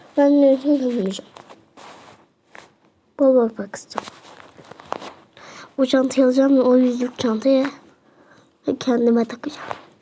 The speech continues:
Takıp güçleneceğim. Herkes artık darmaduman edebiliriz. Çünkü artık bunu aldık. Darmaduman ediyor.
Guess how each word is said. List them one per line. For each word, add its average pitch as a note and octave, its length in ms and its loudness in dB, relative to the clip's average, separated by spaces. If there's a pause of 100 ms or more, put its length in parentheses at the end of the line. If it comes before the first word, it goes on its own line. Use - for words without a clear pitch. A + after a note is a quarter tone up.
(1200)
Takıp C4+ 440 0
güçleneceğim. C4 600 2 (400)
Herkes B3+ 720 -2
artık A3+ 400 -4
darmaduman A#3 480 2
edebiliriz. A3 760 -4 (880)
Çünkü C4+ 200 0
artık C4 300 -4
bunu A#3 180 2
aldık. - 340 -10 (1500)
Darmaduman A3+ 500 0
ediyor. G#3 300 -8